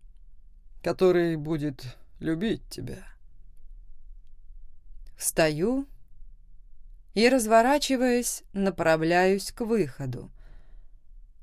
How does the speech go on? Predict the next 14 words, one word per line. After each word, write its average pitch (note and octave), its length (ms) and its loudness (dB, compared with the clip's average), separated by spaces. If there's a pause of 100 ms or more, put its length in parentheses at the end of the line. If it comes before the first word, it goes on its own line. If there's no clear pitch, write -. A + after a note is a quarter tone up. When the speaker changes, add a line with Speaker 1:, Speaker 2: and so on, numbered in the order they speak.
Speaker 2:
когда F#3+ 440 6
в - 60 -4
спину A3 500 0
мне G3 340 2
прилетает: F#3 880 4 (1600)
«Я F4 200 8
не E4+ 120 6
смогу F4+ 460 8
без G4+ 180 2
тебя!» D#4+ 300 4 (2000)
Даже G3 520 6
не G3 180 2
удосужившись F#3 1200 0
обернуться, F3+ 880 -2